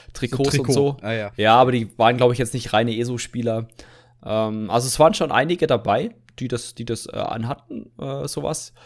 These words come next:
Speaker 1: Waren aber auch ganz normale Leute halt in Straßenabendkleidung da, ähm, und dann gab's tatsächlich noch ein paar Cosplayer.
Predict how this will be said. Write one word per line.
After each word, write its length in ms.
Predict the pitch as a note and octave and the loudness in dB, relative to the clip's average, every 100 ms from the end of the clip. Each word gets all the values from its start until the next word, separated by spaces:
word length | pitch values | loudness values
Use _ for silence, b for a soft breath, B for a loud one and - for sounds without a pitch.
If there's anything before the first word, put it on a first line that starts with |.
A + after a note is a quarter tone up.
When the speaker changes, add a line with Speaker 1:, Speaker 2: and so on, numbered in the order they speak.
| b b b | b b b
Speaker 1:
Waren 140 | G2+ | 0
aber 100 | G#2+ | 2
auch 120 | G#2+ - | 2 0
ganz 180 | A#2 | -4
normale 260 | A#2+ A2 A2 | -2 0 0
Leute 400 | A2 G#2 G#2+ G#2 | -2 -2 -2 -2
halt 220 | G2 G2+ | -2 -2
in 220 | G2 G#2 | -6 -8
Straßenabendkleidung 1400 | - - F#2+ B2+ G#2+ G2 G#2+ - G#2 G2 E2+ - G2+ G2+ | -10 -6 -6 -4 -4 -4 -4 -4 -4 -4 -6 -4 -4 -4
da, 440 | G2 G2 G2 F#2+ G2 | 0 2 2 0 -2
ähm, 320 | G2 G2 G2 - _ _ b b b b b b _ _ | -4 -6 -10 -18 _ _ b b b b b b _ _
und 880 | G#2+ G#2+ G#2+ A2 A2 G#2+ G#2 - - _ | 0 2 4 2 0 -4 -8 -14 -20 _
dann 180 | - A#2+ | 0 4
gab's 220 | D#3+ D#3+ | 2 2
tatsächlich 300 | - D#3 D3+ | 0 0 0
noch 80 | D3 | 0
ein 40 | |
paar 120 | E3+ | 0
Cosplayer. 640 | - D#3 - A2 F#2+ F#2+ | 0 -2 -2 0 0 -2